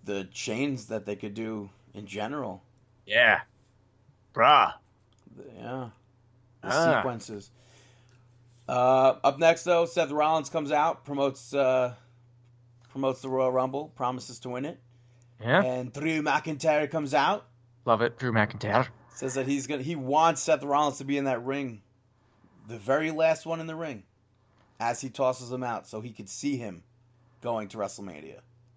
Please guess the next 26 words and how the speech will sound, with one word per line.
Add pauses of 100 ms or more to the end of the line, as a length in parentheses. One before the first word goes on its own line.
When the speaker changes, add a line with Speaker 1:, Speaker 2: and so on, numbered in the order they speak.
(1500)
Speaker 1:
And
then
it
leads
Speaker 2:
Yeah.
Speaker 1:
right
to
their
match, (380)
where
Seth
Rollins,
to
me,
surprisingly
picks
up
the
victory
over
McIntyre. (340)
Speaker 2:
But (640)
I
feel
like (680)
Seth